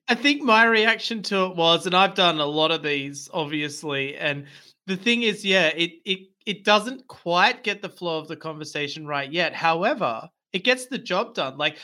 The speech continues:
that lady was clearly like, "This person's a pain in the ass." So they're taking this inquiry very seriously, but it got the job done. Like, it asked the questions and, um, and managed to communicate.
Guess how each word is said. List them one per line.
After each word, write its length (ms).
that 220
lady 280
was 200
clearly 400
like, 340
"This 160
person's 460
a 20
pain 320
in 80
the 140
ass." 440
So 80
they're 140
taking 420
this 280
inquiry 680
very 300
seriously, 800
but 460
it 100
got 180
the 80
job 380
done. 220
Like, 180
it 80
asked 280
the 60
questions 800
and, 340
um, 440
and 480
managed 440
to 60
communicate. 760